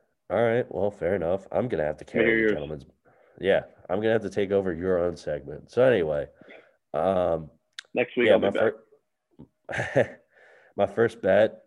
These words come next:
Speaker 1: is a Monday night game that we talked about. It's gonna be terrible, but this is pretty much a lock. New England minus eight. Uh, I would hammer that. I think that's gonna be an easy win for New England. I could easily see that being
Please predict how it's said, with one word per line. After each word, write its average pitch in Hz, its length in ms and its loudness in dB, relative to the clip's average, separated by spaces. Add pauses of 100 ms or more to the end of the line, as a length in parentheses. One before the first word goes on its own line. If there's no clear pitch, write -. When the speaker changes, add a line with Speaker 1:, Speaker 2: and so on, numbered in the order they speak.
Speaker 1:
is 87 560 -2 (440)
a - 20 -6
Monday 101 300 2
night 95 200 2
game 95 200 -2
that 95 60 2
we 92 80 2
talked 90 240 -2
about. 85 160 0
It's 82 100 -6
gonna 95 140 -6
be 90 80 -6
terrible, 87 380 -2
but 82 260 -6
this 95 180 -4
is 87 60 -12
pretty 87 200 -4
much 82 200 -4
a 85 40 -4
lock. 78 340 -2 (480)
New 104 280 0
England 110 320 0
minus 92 480 0
eight. 80 340 -6 (540)
Uh, 82 360 0
I 87 100 2
would 90 300 -2
hammer 95 460 -2
that. 90 320 2
I - 120 -2
think 92 200 -6
that's 85 140 -8
gonna 87 180 -4
be 87 140 -4
an 85 100 -8
easy 85 300 -6
win 80 240 -6
for 90 120 -4
New 82 160 -4
England. 85 400 -4
I 87 180 0
could - 260 -10
easily 82 340 -6
see 82 440 -10 (180)
that 76 240 -4
being 80 340 -10